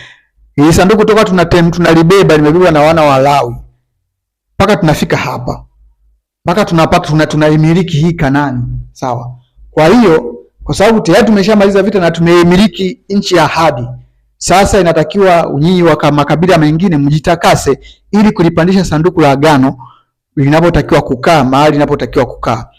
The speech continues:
Maana yake ni hivi, sawa?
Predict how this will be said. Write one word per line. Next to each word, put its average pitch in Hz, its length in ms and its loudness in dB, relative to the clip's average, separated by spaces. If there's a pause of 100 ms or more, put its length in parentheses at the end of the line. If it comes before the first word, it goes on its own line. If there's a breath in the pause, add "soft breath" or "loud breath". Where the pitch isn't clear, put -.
(340 soft breath)
Maana 165 280 2
yake 214 340 2
ni 165 120 2
hivi, 147 680 0 (360)
sawa? - 440 -6